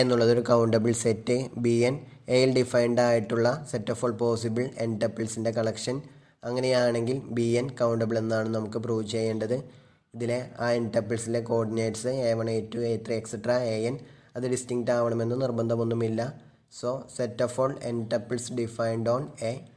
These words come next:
അതൊരു കൗണ്ടബിൾ സെറ്റ് ആണെന്നാണ് നമുക്ക് പ്രൂവ് ചെയ്യേണ്ടത്. നമ്മളത് പ്രൂവ് ചെയ്യുന്നത് ഇൻഡക്ഷൻ യൂസ് ചെയ്തിട്ടാണ്. A കൗണ്ടബിൾ ആയതുകൊണ്ട് set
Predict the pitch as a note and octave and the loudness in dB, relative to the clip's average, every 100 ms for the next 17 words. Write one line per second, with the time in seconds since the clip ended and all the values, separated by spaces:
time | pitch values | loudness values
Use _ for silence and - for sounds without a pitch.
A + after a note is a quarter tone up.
0 | _ _ - B2 C3 B2+ A#2+ A2+ A2+ A#2 | _ _ -10 -4 -2 2 2 2 -2 -2
1 | A#2+ A2+ B2 A2+ A2+ A2+ A2 A#2+ A2+ A2 | -4 -6 -2 -2 0 -2 -2 -4 -6 -6
2 | A2 A#2 A2 A2 A2 A2 A2 B2+ B2+ A#2 | -4 -2 -2 -4 -4 -4 -4 -4 -2 -2
3 | A2+ G#2+ A#2+ A2 A2 G#2+ A2+ A2 A2 B2 | -2 -2 -2 -2 -2 -2 0 0 0 -2
4 | D3 - - - - B2+ B2+ A#2+ B2+ B2 | -4 -14 -20 -18 -6 -2 -2 -2 0 0
5 | A#2 - A#2 A2+ G#2+ A#2 A2+ A2+ D3 - | 0 0 0 0 0 0 0 -2 -4 -10
6 | - _ _ _ _ _ _ _ _ _ | -20 _ _ _ _ _ _ _ _ _
7 | _ _ _ _ _ B2+ C3 C#3 C#3 C3 | _ _ _ _ _ 2 6 12 12 12
8 | B2+ C3 C3 B2+ B2 B2 C3 B2+ | 10 10 10 10 8 6 4 4